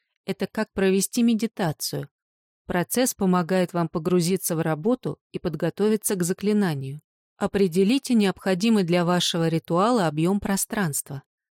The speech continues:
Если вы одни, вытяните руки в стороны. Это и есть диаметр вашего круга.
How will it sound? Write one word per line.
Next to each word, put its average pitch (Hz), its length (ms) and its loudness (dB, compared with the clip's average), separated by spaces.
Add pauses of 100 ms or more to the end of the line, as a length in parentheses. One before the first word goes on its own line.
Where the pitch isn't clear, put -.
(160)
Если 190 400 2
вы 180 140 2
одни, 180 380 0 (260)
вытяните 233 680 2
руки 214 300 0
в - 40 -4
стороны. 147 600 -4 (340)
Это 185 260 -2
и 180 60 4
есть 208 300 2
диаметр 180 500 2
вашего 165 480 -2
круга. 160 400 -2